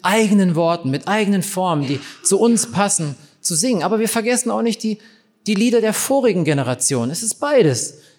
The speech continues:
Es sind Lobgesänge aus allen Zeiten. Und dann gibt es auch geistgewirkte,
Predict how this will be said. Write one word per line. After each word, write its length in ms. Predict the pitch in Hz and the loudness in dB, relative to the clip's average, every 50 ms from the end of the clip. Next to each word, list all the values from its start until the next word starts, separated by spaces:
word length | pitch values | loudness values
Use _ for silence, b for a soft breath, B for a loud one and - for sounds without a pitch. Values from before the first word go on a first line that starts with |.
| b _ | b _
Es 100 | - 165 | -6 -2
sind 140 | 190 196 180 | -2 -2 0
Lobgesänge 760 | 180 214 247 240 247 247 214 180 151 196 214 220 220 214 190 | 2 0 0 0 0 -2 -2 0 2 2 0 0 0 -2 0
aus 340 | 170 175 170 - - - - | 0 0 0 -2 -4 -4 -2
allen 320 | - 185 202 214 220 214 | -2 0 0 2 0 0
Zeiten. 520 | 214 - - 165 156 143 123 104 101 104 104 - _ - _ _ _ _ _ _ _ _ _ _ _ _ _ _ _ _ _ _ _ _ _ _ _ _ _ _ _ _ | 0 -2 -2 -2 -2 -2 -4 -6 -10 -12 -14 -18 _ -20 _ _ _ _ _ _ _ _ _ _ _ _ _ _ _ _ _ _ _ _ _ _ _ _ _ _ _ _
Und 140 | - 185 196 | -2 0 2
dann 120 | 208 202 | 2 2
gibt 200 | 175 220 - - | 2 0 0 0
es 120 | 208 175 | 0 0
auch 200 | 165 190 170 - B B B B B B B _ | 0 0 0 -2 B B B B B B B _
geistgewirkte, 1120 | - 190 202 220 226 220 - - - - 156 117 123 127 131 131 - 131 123 139 110 101 | -2 0 2 2 2 2 0 -2 -2 -2 -2 -2 0 0 -2 -2 -4 -6 -6 -4 -4 -4